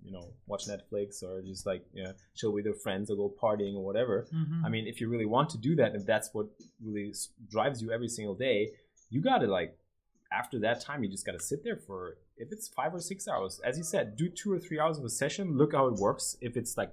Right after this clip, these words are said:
Speaker 1: running really bad for you, use the other two hours, two to three hours to study hard, just work on your game, like, review hands,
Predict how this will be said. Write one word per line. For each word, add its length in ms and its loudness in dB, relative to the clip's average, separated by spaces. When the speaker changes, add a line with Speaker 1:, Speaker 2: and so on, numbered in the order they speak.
Speaker 1:
running 280 0
really 160 -2
bad 280 -2
for 120 -8
you, 200 4
use 180 6
the 100 4
other 180 4
two 200 -4
hours, 360 2
two 160 -8
to 60 -14
three 100 -2
hours 240 2
to 80 -14
study 380 0
hard, 440 0
just 300 -10
work 180 -4
on 80 -6
your 120 -2
game, 440 0
like, 200 -10
review 280 -2
hands, 440 -4